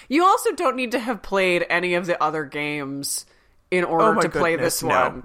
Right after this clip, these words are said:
Speaker 2: No, no, no.
Speaker 1: Like,
Speaker 2: I've
Speaker 1: we
Speaker 2: never played
Speaker 1: never
Speaker 2: the first two.
Speaker 1: played the
Speaker 2: No.
Speaker 1: first two. Um, you know, there are a couple recurring characters, but, like, you don't need to,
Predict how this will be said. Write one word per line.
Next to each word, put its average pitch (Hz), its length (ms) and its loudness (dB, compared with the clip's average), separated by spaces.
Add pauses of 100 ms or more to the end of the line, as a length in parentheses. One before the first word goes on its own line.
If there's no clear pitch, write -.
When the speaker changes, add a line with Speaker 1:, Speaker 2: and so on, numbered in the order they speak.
Speaker 2:
No, 131 120 -2
no, 104 80 -2
no. - 60 2
Speaker 1:
Like, 185 120 4
Speaker 2:
I've 185 100 0
Speaker 1:
we 220 200 2
Speaker 2:
never - 0 -
played 247 40 2
Speaker 1:
never 220 260 4
Speaker 2:
the 208 60 0
first 175 340 2
two. 170 80 2
Speaker 1:
played 165 240 2
the 165 80 -2
Speaker 2:
No. 127 100 0
Speaker 1:
first 170 360 0
two. 156 520 0 (640)
Um, 165 380 2
you 233 120 -2
know, 226 120 2
there 247 180 2
are 240 180 4
a 240 40 -2
couple 247 400 0
recurring 220 540 0
characters, 202 500 0
but, 190 140 -4
like, 165 160 -2
you 180 120 -6
don't 170 520 0 (120)
need 160 540 -4
to, 156 260 -6